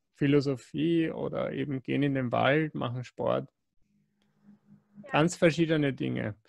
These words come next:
Speaker 1: Also ich glaub, dieses, dieses Prinzip, dass der Mensch, also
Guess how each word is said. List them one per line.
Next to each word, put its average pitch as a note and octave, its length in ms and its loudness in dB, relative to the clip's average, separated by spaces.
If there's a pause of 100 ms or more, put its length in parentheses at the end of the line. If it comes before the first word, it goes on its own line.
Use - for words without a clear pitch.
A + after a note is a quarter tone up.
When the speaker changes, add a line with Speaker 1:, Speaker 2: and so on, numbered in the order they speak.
(500)
Speaker 1:
Also D3 220 4
ich E3 160 8
glaub, E3 240 8
dieses, E3+ 500 2 (280)
dieses F3 340 2
Prinzip, E3+ 520 2
dass E3 200 0
der D3 120 2
Mensch, C#3+ 420 2 (260)
also D#3 320 -2